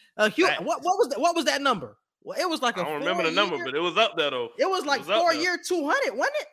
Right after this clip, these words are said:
Speaker 2: 'Cause they were, they were saying, um, what you call it? Arizona should have tried to give, uh, Kyler Murray a Deshaun Watson type of contract. I don't remember the dollar amount, but it was up there.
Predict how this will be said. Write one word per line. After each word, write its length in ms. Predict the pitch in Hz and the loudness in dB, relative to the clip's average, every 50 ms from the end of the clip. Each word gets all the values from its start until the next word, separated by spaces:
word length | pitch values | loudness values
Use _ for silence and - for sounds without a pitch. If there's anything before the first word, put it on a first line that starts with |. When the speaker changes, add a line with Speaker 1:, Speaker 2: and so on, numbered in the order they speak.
| _ _ _ _ _ _ _ _ _ _ _ _ - | _ _ _ _ _ _ _ _ _ _ _ _ -10
Speaker 2:
'Cause 100 | 123 120 | -4 2
they 140 | 135 185 | 4 4
were, 180 | 214 190 165 139 | 4 4 2 0
they 180 | 120 147 190 226 | 2 4 4 4
were 120 | 214 185 | 4 2
saying, 340 | 180 - 190 185 180 180 170 | 0 -2 -2 -2 0 -2 -2
um, 380 | 165 151 170 175 175 175 165 165 | -4 -4 -4 -4 -4 -4 -4 -4
what 160 | 208 233 - | -6 -8 -8
you 60 | 185 | -8
call 240 | - 208 180 165 139 | -4 -2 -2 0 0
it? 100 | 127 - - | -2 -2 0
Arizona 480 | 143 160 175 170 151 165 190 214 202 180 | 2 2 2 0 -2 -4 -6 -6 -8 -8
should 180 | - 185 170 | -8 -10 -10
have 100 | 151 156 | -10 -10
tried 280 | - 196 175 165 156 143 | -8 -6 -4 -4 -6 -6
to 40 | 151 | -8
give, 320 | 143 156 170 170 170 160 147 127 - | -10 -10 -8 -8 -8 -10 -12 -12 -8
uh, 420 | 151 160 160 156 156 156 156 151 156 - _ _ | -6 -6 -4 -4 -4 -4 -6 -6 -10 -12 _ _
Kyler 340 | - - 165 165 175 165 160 | -2 2 2 2 2 2 0
Murray 380 | 165 190 240 247 208 185 180 165 - - - _ _ | 0 0 2 2 2 0 -2 -4 -6 -12 -20 _ _
a 140 | - 147 160 | -6 -4 -4
Deshaun 480 | 156 160 160 - - 190 180 175 180 165 | -2 -4 -4 -4 -2 -2 -2 -2 -2 -2
Watson 340 | 175 180 175 - - 190 175 | -4 -4 -6 -6 -10 -10 -6
type 200 | - 202 175 180 | -6 -6 -6 -6
of 80 | 160 | -8
contract. 480 | - 254 240 202 143 - 120 104 95 - - | -8 -6 -6 -6 -8 -8 -10 -12 -12 -6 -2
I 100 | 135 185 | 0 0
don't 100 | 208 208 | 0 0
remember 280 | 190 180 185 190 170 165 | -2 -4 -4 -6 -6 -6
the 80 | 143 139 | -8 -4
dollar 340 | 131 180 190 175 143 131 | -2 -2 0 0 -2 -6
amount, 300 | 127 123 123 120 107 92 | -8 -8 -10 -12 -12 -14
but 100 | 104 113 | -14 -14
it 40 | 139 | -12
was 180 | 165 160 135 160 | -12 -12 -10 -10
up 140 | 160 - - | -12 -12 -14
there. 140 | - 98 95 | -18 -20 -20